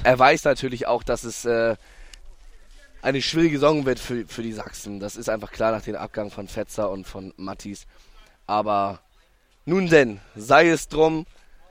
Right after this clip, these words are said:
Siebenundzwanzig Minuten gespielt, also noch, äh, zwölf Minuten oder zwölfeinhalb Minuten effektive Spielzeit, die die Schwaben hier gegen die Sachsen noch bestreiten müssen. Und es geht weiter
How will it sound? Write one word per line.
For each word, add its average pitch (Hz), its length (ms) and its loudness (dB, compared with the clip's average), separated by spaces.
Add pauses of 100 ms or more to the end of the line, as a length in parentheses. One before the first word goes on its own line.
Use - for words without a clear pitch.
(280)
Siebenundzwanzig 151 800 -2
Minuten 147 540 -4
gespielt, 127 640 -2
also 135 300 4
noch, 123 320 2
äh, 110 420 0 (500)
zwölf 151 340 0
Minuten 139 500 -4 (100)
oder 120 180 0
zwölfeinhalb 135 420 2
Minuten 131 280 -6 (100)
effektive 147 640 -2
Spielzeit, 139 760 0 (920)
die 110 300 -6 (440)
die 107 100 -10
Schwaben 131 600 4
hier 123 240 0
gegen 110 160 -12
die 107 60 -8
Sachsen 110 240 -6
noch - 60 -12
bestreiten 117 600 -2
müssen. 123 340 -8 (380)
Und 120 80 -6
es 117 120 -4
geht 113 220 -6
weiter 123 480 6